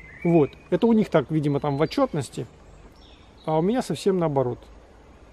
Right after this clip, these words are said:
Я очень сильно страдаю здесь, потому что я не могу пойти на пруд покупаться, я не могу пойти в бассейн, мне нужно колени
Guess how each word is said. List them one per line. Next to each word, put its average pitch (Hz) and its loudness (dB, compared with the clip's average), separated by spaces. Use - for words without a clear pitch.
Я 170 0
очень 175 0
сильно 160 0
страдаю 139 2
здесь, 120 -8
потому 165 -4
что - -8
я 156 2
не 160 2
могу 143 -2
пойти 147 0
на 175 2
пруд 220 4
покупаться, 165 0
я 147 0
не 170 2
могу 202 2
пойти 185 0
в 123 -4
бассейн, 202 4
мне 170 2
нужно 165 0
колени 185 4